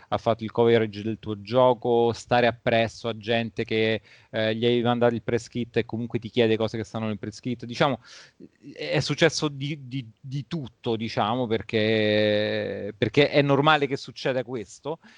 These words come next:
soltanto che naturalmente ci siamo ritrovati, sia io che lui, fondamentalmente a fare da soli il lavoro di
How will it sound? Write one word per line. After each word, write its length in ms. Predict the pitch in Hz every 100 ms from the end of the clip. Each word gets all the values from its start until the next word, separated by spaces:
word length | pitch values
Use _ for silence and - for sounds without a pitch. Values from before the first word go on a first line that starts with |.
| _
soltanto 460 | - 160 170 147 131
che 100 | 135
naturalmente 840 | 135 170 147 127 143 - 113 117
ci 140 | - 117
siamo 200 | 123 123
ritrovati, 440 | 123 131 123 104
sia 160 | - 123
io 100 | 127
che 80 | 135
lui, 180 | 127
fondamentalmente 680 | 113 104 107 107 113 120 120
a 80 | 110
fare 360 | - 104 101 95 _ _ _
da 180 | 117 143
soli 440 | - 151 151 139
il 80 | 123
lavoro 380 | 123 123 131 127
di 280 | 107 113